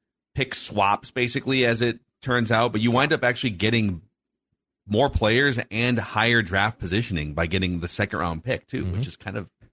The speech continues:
Speaker 1: without jeopardizing your future.
Speaker 2: Yeah, they have all their first round picks, all their second round picks. They have the Vegas Golden Knights pick this year in the second round. So they still have three selections in the top two rounds of the N H L draft this year. They don't have third round selections over the next two drafts.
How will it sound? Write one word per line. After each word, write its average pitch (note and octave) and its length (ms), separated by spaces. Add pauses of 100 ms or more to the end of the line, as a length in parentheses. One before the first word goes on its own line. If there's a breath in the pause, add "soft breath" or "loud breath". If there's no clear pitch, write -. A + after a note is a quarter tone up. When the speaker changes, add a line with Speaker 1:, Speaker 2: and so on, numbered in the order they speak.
Speaker 1:
without A#2 320
jeopardizing G#2+ 640
your E2 100
future. - 300 (180)
Speaker 2:
Yeah, G2+ 140
they A2+ 200
have D3 260
all A2 280
their C#3 140
first A2 300
round G2 200
picks, G2+ 220
all F#2 160
their G#2+ 100
second - 380
round E2+ 240
picks. - 260
They - 80
have G2+ 160
the A2+ 80
Vegas A#2 340
Golden B2+ 280
Knights D3 260
pick - 280
this - 220
year E2 100
in E2 100
the E2 40
second D#2 380
round. D#2 220
So G2 100
they G#2 180
still D#3 220
have C3+ 220
three A#2 280
selections A2 800
in G2+ 100
the F#2+ 60
top - 300
two A#2 220
rounds G#2+ 340
of E2 100
the F#2 100
N F#2 80
H G#2 140
L A2 80
draft A2 320
this F2+ 220
year. E2+ 280
They F#2+ 100
don't A#2 160
have C#3 180
third D3+ 280
round G#2+ 200
selections F#2 560
over F2+ 160
the F2+ 80
next E2+ 280
two F2+ 140
drafts. D2+ 460